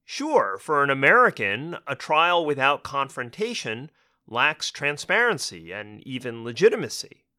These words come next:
But is live oral testimony fundamental to fair legal proceedings? Presumably, there are other ways to run a fair and transparent trial,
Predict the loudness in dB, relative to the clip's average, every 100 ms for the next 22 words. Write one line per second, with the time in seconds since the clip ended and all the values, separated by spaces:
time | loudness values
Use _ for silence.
0 | _ _ _ _ _ _ _ _ _ -2
1 | -2 -4 -10 -12 -6 2 4 4 2 -2
2 | -8 -18 _ 0 6 6 6 4 0 -2
3 | -2 -4 -2 -2 -4 -6 -10 _ _ _
4 | _ 2 4 4 2 0 2 2 2 2
5 | 0 0 -4 _ _ -8 -6 -6 -4 2
6 | 2 2 -2 -2 -2 -2 -6 -10 -8 -8
7 | -8 -12 -16 -18 _ _ _ _ _ _
8 | _ _ -8 -4 2 2 4 2 2 2
9 | 2 4 4 4 2 2 0 -2 -6 -6
10 | -6 -6 -2 0 0 0 -4 -4 0 2
11 | 2 0 -4 -8 -10 -10 -6 -2 -2 -2
12 | 4 4 4 -2